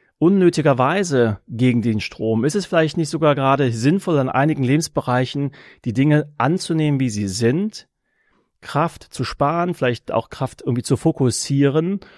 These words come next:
um auf den zu, Moment zu warten, wenn dich das Leben wieder packt und in Richtung Strand drückt, ne, dass du dann deine Energie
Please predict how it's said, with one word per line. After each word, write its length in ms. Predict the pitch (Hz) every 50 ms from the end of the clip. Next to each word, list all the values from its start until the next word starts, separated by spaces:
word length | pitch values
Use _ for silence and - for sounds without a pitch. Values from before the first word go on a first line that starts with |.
| - - - _ _
um 120 | 135 123
auf 160 | 120 110 101
den 260 | 98 113 120 143 175 180
zu, 300 | - - 165 160 151 147
Moment 320 | 139 131 120 127 139 156
zu 160 | - - 117
warten, 500 | 113 117 117 123 - - 135 131 131 131 -
wenn 500 | 104 98 117 120 127 143 143 151 135 104
dich 400 | 107 120 123 127 123 - - -
das 200 | - - 107 87
Leben 340 | 107 104 113 120 135 127 123
wieder 160 | 110 - 101
packt 460 | 101 - - - 156 165 - - - - - - _ _
und 120 | _ 117 113
in 80 | 113
Richtung 300 | 110 117 113 - 113 107
Strand 480 | - - - - - 117 127 143 - - -
drückt, 500 | 113 110 104 127 143 139 - - - -
ne, 220 | - 120 135 147
dass 120 | 117 113 -
du 80 | -
dann 180 | 104 120 104 107
deine 280 | 110 117 110 113 113
Energie 560 | - 113 110 107 95 - 110 113 123 135 143